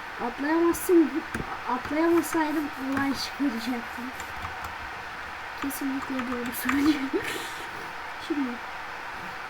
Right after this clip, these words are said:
aa, tek şu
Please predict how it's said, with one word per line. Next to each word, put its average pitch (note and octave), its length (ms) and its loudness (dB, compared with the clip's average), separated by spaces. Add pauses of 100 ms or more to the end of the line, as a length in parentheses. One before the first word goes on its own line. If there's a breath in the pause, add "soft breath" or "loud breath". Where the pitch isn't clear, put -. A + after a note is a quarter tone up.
(140)
aa, B3 1200 0
tek E4 160 6 (1500)
şu C#4+ 60 -2